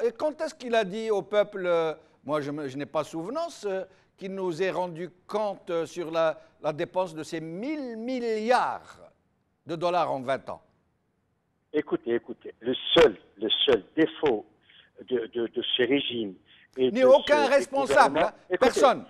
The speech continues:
Speaker 2: écoutez,
Speaker 1: personne dans le gouvernement n'a
Speaker 2: écoutez,
Speaker 1: jamais
Speaker 2: écoutez,
Speaker 1: dit
Speaker 2: écoutez.
Speaker 1: ce qu'ils ont fait
Speaker 2: Oui,
Speaker 1: avec
Speaker 2: mais
Speaker 1: cet
Speaker 2: écoutez,
Speaker 1: argent.
Speaker 2: je, je l'ai toujours dit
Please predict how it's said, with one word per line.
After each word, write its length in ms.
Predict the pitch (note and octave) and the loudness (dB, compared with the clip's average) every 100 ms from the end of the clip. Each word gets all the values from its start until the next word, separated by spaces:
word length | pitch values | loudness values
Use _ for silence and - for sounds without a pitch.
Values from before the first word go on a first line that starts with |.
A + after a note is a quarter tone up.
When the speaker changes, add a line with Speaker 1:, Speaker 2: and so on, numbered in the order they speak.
| - | -4
Speaker 2:
écoutez, 100 | F3+ A#3+ | 0 0
Speaker 1:
personne 380 | A3 C4+ C4+ | 4 4 4
dans 140 | B3+ A#3 | 2 2
le 100 | A#3 | 2
gouvernement 680 | G#3+ A3+ A3+ A3 A#3 C#4 C#4+ | 2 2 2 0 0 2 2
n'a 120 | A#3 | 0
Speaker 2:
écoutez, 140 | E3+ | 2
Speaker 1:
jamais 240 | G#3+ B3 A3+ | 2 2 0
Speaker 2:
écoutez, 200 | E3+ D#3 | -2 -4
Speaker 1:
dit 140 | C4 | -4
Speaker 2:
écoutez. 320 | E4+ - - | -4 -4 -8
Speaker 1:
ce 60 | - | -10
qu'ils 200 | A3+ G3 | -4 -4
ont 100 | A3+ | -2
fait 100 | G3+ | 0
Speaker 2:
Oui, 40 | |
Speaker 1:
avec 100 | G#3+ | 0
Speaker 2:
mais 60 | F3 | 0
Speaker 1:
cet 100 | E3+ | 0
Speaker 2:
écoutez, 160 | F3 C#3+ | 0 -2
Speaker 1:
argent. 200 | F#2+ F2+ _ _ _ - _ | -6 -14 _ _ _ -20 _
Speaker 2:
je, 180 | C#4 E4 | -12 -10
je 280 | F4 - E4 | -10 -4 0
l'ai 80 | D#4+ | 0
toujours 460 | - A3+ E3+ B2+ | -2 -2 0 0
dit 180 | - _ | -2 _